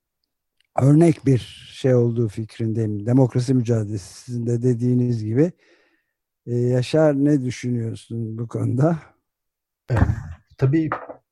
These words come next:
Speaker 2: Boğaziçi'ndeki olaylar bitti mi sorusu akla işte bu sadece Şubat'ta ya da Mart'ta, e, gündemin en işte Boğaziçi ile sürekli konuşulduğu zamanlardadan ziya-, e,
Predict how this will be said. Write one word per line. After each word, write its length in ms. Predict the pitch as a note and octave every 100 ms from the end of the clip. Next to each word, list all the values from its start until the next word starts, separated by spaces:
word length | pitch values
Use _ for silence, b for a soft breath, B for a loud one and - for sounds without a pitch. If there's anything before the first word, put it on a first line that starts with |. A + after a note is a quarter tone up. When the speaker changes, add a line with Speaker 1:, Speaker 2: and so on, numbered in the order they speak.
| _ _
Speaker 2:
Boğaziçi'ndeki 800 | C#3 B2+ B2+ B2+ B2 - C3 B2+
olaylar 440 | C3 C3 C3+ C3+ A#2+
bitti 260 | A#2+ -
mi 220 | C#3+ C3 C3
sorusu 720 | - A#2+ A2 - D#3 E3+ - _ _ _ _ _ _ _ _ -
akla 400 | A#2+ - C3 C3
işte 420 | - - A2 A2 - _ _
bu 360 | C#3 A#2+ A#2+ A#2
sadece 380 | - A#2 G#2+ A#2
Şubat'ta 500 | - G#2+ A2 - A#2
ya 80 | G#2+
da 80 |
Mart'ta, 600 | G#2+ G#2 G#2 - A2 G#2+ - B B B B A#2+
e, 40 | G2+ F2+
gündemin 360 | A2 G#2+ A2+ A#2
en 400 | A#2 B2+ B2+ - -
işte 280 | - - G#2+
Boğaziçi 480 | G#2+ G#2+ G2 - A2+
ile 280 | G#2 G2+ F#2 -
sürekli 280 | - G#2+
konuşulduğu 580 | A2+ G#2+ G#2 - G#2 A2+
zamanlardadan 1600 | A2 G#2+ A2 G#2+ A2 G#2+ A2+ A#2 - - _ _ _ - B2 B2+
ziya-, 360 | A2+ A2 G#2+ G#2+
e, 200 | A#2+ G#2